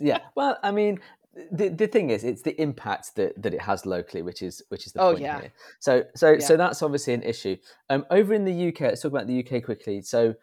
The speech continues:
Speaker 2: Mm-hmm.
Speaker 1: um, it's party conference season here. Now, this is a bit like the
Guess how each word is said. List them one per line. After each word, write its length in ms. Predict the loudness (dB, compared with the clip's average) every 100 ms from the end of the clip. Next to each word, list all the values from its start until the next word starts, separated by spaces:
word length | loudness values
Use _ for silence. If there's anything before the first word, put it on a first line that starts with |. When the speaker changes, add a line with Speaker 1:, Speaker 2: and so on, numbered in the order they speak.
| -18 -10
Speaker 2:
Mm-hmm. 300 | -8 -6 -2
Speaker 1:
um, 180 | -2 0
it's 180 | -2 -4
party 440 | -4 -2 0 -4
conference 560 | -6 -8 -8 -10 -10 -8
season 360 | -8 -8 -10
here. 240 | -8 -6 -4
Now, 120 | -2
this 200 | -2 -2
is 80 | 0
a 80 | 2
bit 260 | 2 0
like 420 | 2 4 2 0 -20 _ _ _ _ 2
the 440 | 6 6 6 -2